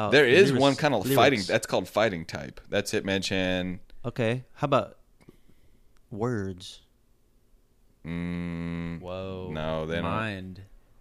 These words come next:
Speaker 2: Word type
Speaker 1: That's
Speaker 2: Pokemon.
Speaker 1: psych.
Speaker 2: You come into
Speaker 1: That's
Speaker 2: my
Speaker 1: psych.
Speaker 2: gym.
Speaker 3: Psych.
Speaker 2: No,
Speaker 1: Psy.
Speaker 2: these people. It's not psychic.
Speaker 1: Haunter.
Speaker 2: It's just talk
Speaker 1: Gengar.
Speaker 2: conversational. Conversational. So you come into my gym, and the Pokemon's call come up to you and go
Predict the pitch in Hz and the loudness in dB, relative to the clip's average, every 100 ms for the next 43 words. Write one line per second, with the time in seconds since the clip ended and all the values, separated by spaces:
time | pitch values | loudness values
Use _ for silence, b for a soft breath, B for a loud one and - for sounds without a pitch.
0 | _ 110 135 135 - 117 98 107 - 107 | _ 4 6 4 4 4 6 6 6 4
1 | 101 127 170 156 110 127 139 117 127 120 | 6 6 6 6 6 6 6 6 4 2
2 | 110 110 113 113 92 92 80 - 165 - | 0 -2 0 4 6 6 4 2 0 -2
3 | 120 - 120 147 143 - 110 101 82 123 | -2 0 2 0 2 2 2 0 0 -2
4 | - - - - 123 202 127 - 80 131 | -6 -16 -6 -2 0 2 2 2 2 2
5 | - 107 98 95 98 - - - 113 123 | 0 -4 -4 -6 -8 -18 -10 -6 -2 -2
6 | 120 101 95 95 - 123 139 123 113 113 | -2 -4 -8 -10 -4 -2 -2 -2 0 0
7 | 117 110 107 107 104 B B B B B | 0 0 -2 -4 -8 B B B B B
8 | 120 113 104 101 113 - - 127 117 110 | -6 -4 -6 -6 -8 -6 -2 -2 0 -4
9 | 107 - 104 - 110 110 113 107 101 101 | -4 -4 -4 -2 -4 -4 -4 -2 0 0
10 | 101 98 95 | 0 -2 -6